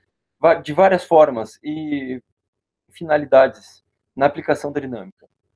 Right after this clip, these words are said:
O contexto sócio-histórico do usuário nos faz compreender a reflexão da realidade através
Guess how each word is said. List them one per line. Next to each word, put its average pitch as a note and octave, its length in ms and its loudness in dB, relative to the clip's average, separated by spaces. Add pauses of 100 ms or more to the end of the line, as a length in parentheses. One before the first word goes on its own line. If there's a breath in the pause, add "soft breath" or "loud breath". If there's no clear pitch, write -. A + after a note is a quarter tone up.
(200)
O F#3+ 100 -10
contexto G#3 600 -2
sócio-histórico D#3 800 0
do C3 100 -16
usuário B2 500 4
nos A#2+ 200 -16
faz E3 200 2
compreender E3 500 -2
a D#3 40 2
reflexão F#3+ 580 -4
da F#3 100 -4
realidade A#2+ 460 0
através B2 560 -4